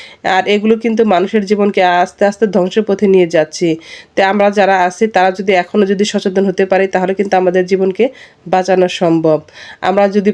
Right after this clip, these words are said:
কম পরিমাণ তেল খাই, আহ, নিজেদের মতো করে, আর নিজে রান্না করি, কে কী বললো সেটা বড় কথা নয়,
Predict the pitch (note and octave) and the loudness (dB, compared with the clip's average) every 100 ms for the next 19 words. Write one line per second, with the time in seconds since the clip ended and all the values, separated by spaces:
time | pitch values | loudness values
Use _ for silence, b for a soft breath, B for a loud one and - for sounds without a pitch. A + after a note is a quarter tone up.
0 | - G#3+ G#3 G#3 G3+ F#3+ F#3+ G3+ G3 - | 0 0 2 0 2 0 2 0 0 -2
1 | F#3 F3+ G#3+ - - _ F3+ F3+ G3 G3+ | 0 0 -2 -10 -20 _ 0 2 2 0
2 | F3+ F#3+ G3 F#3+ G3 F#3+ F#3+ F#3+ F#3 F#3+ | 2 2 2 0 2 2 2 2 2 2
3 | F#3+ F#3 F3 F3+ G3 G3 G#3+ - G3 F#3 | 2 2 2 -2 -4 -2 -2 0 0 0
4 | G3 G#3 G3+ F#3+ F3+ F3+ F3+ F#3 G3 F#3 | 2 0 0 0 2 0 0 -2 0 0